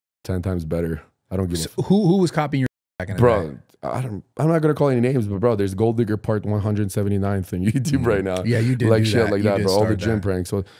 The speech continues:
Speaker 1: <sighs> do you even lift, bro? I can't believe I didn't capitalize on that shirt, bro. I
Speaker 2: I
Speaker 1: would've
Speaker 2: know.
Speaker 1: been a hundred millions of dollars now,
Speaker 2: Yeah.
Speaker 1: right? There's somebody owns that now, right?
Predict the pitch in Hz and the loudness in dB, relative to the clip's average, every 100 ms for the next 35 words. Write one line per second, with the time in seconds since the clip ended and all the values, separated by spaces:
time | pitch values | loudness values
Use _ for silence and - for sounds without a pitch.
0 | _ _ _ _ _ _ _ - 107 101 | _ _ _ _ _ _ _ -2 0 0
1 | 90 92 85 - - _ - _ _ 87 | -4 -8 -10 -18 -20 _ -20 _ _ -2
2 | 104 98 95 85 90 92 87 92 85 95 | 0 2 0 -2 -4 -4 -6 -6 -4 -4
3 | 92 85 85 82 85 78 80 82 80 82 | -2 -4 -4 -6 -8 -8 -8 -6 -6 -6
4 | 82 80 - 87 82 78 80 80 - - | -8 -8 -8 -8 -6 -6 -10 -10 -14 -6
5 | 92 95 98 90 87 87 76 - 101 92 | -2 0 0 -2 -2 -4 -6 -6 -4 -4
6 | 90 90 90 85 85 87 87 87 85 90 | -4 -4 -4 -6 -6 -6 -6 -6 -4 -2
7 | 95 104 _ - 101 110 104 95 98 92 | 0 -2 _ -16 -4 0 2 0 -2 -2
8 | 87 90 90 87 92 | -4 -4 -6 -6 -6